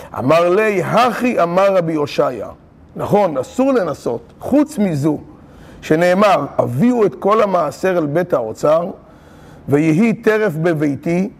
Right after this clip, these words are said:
יהיה מזון בבית שלי, הכוונה היא לכהנים, בבית המקדש,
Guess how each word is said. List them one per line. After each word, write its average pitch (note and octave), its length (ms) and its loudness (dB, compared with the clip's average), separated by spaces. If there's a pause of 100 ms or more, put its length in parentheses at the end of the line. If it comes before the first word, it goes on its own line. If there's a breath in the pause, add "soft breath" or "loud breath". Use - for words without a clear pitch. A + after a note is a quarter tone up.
(180)
יהיה E3+ 120 4
מזון D#3+ 560 0
בבית E3+ 460 0
שלי, F#3+ 360 -2 (520)
הכוונה D3 280 0
היא F3 100 2
לכהנים, D#3 640 -2
בבית D3+ 260 -2
המקדש, C#3+ 720 -2